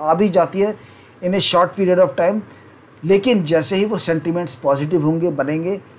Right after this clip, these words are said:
तो चूँकि fundamentals अच्छे हैं तो stock जल्दी recover कर जाएगा। यस बैंक है, डीएचएफ़एल है, इंडिया बुल्स हाउसिंग फाइनेंस है, फंडामेंटल्स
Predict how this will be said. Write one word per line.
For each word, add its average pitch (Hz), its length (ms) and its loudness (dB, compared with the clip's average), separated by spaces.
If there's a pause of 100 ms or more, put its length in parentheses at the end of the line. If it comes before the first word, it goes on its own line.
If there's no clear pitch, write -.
(200)
तो 220 80 2
चूँकि 214 320 0
fundamentals 185 600 0
अच्छे 190 240 0
हैं 214 100 -2
तो 208 60 -2
stock 190 300 -2
जल्दी 160 380 -2
recover 143 340 -2
कर 123 160 -10
जाएगा। 107 340 -10 (400)
यस 185 220 2
बैंक 160 320 0
है, 131 200 -4
डीएचएफ़एल 175 600 0
है, 127 160 -8 (120)
इंडिया 196 240 2
बुल्स 185 200 2
हाउसिंग 175 300 0
फाइनेंस 151 320 -2
है, 127 80 -4 (460)
फंडामेंटल्स 214 580 2